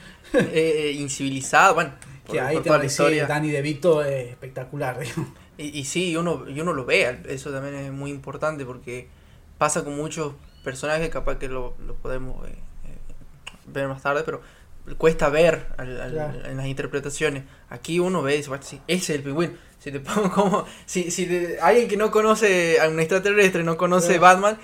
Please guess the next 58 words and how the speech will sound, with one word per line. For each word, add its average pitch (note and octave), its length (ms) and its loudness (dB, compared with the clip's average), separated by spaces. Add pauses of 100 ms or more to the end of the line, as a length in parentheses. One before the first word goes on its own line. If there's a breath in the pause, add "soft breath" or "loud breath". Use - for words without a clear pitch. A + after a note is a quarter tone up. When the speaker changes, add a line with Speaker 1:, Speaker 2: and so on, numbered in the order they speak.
(260 loud breath)
Speaker 1:
le D3 120 2
pone D#3+ 200 0
y - 40 2
dice, F#3 120 -2
"Bueno, F#3 180 4
señalame G#3 420 4
uno A#3 200 4
que F#3 100 0
se D#3 60 -4
parezca F3 240 2
a - 20 4
un C#3 60 -4
pingüino", E3+ 500 2
y C#3+ 140 -10
que C3+ 300 -4
Speaker 2:
Claro. E3+ 140 0
Speaker 1:
le C#3+ 60 -2
pongan F3 220 4
uno, G3 160 4 (100)
y D3 220 0
te C#3+ 100 -4
señala D#3 380 4
a D#3 40 10
Danny D#3+ 180 8
Speaker 2:
Sí. D3+ 60 0
Speaker 1:
DeVito E3 260 0
sin, C3+ 300 -10 (520 soft breath)
sin - 180 -12
saber, C#3+ 300 0
y C3+ 480 -8
creo D#3+ 180 4
que D#3+ 80 -2
eso D#3+ 100 -4
también C#3+ 280 -4
le, C3 140 -4
le C3+ 120 -2
agrega D3 180 0
un C#3+ 80 -4
valor, C3+ 420 0 (140)
eh, A#2 100 -14
importante C3 760 -8
al, B2+ 80 -14
al - 320 -14
película. - 260 -20 (300)
Speaker 2:
Sí, G#3 320 -4
¿no? A3 160 -2
Y D#3 320 -4
vieron G3 300 2
la, C#3 160 2
o C3 40 -6
sea, D#3 160 -4
al C3 60 -8
final F3 400 0
cuando C#3+ 220 -2
muere E3 340 2
el C#3 60 -8
pingüino E3 540 -4
y C3 380 -8